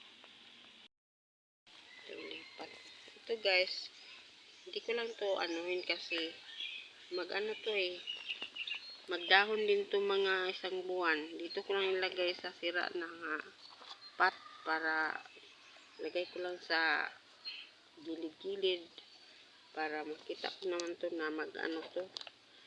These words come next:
mag-ano ng dahon.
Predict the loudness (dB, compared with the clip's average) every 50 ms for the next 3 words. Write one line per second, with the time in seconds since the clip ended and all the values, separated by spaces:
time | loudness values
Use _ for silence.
0 | -20 -20 -20 -20 -12 -6 -4 -2 -2 -2 -4 -10 -14 -16 -16 -14 -12 -12 -12 -12
1 | -16 -18 -16 -18 -18 -18 -20 -20 -20 -20 -20 -20 -20 -20 -20 -20 -20 -20 -20 -20
2 | -20 -20 -20 -20 -20 -14 -10 -6 -6 -4 -4 -6 -6 -6 -6 -6 -6 -6 -6 -8
3 | -10 -14 -20 -20 -20 -20 -20 -20 -20 -20 -20 -20 -20 -20 -20 -20 -20 -20 -20 -20
4 | -20 -20 -20 -20 -18 -12 -6 -4 -4 -4 -4 -4 -4 -4 -4 -4 -6 -8 -12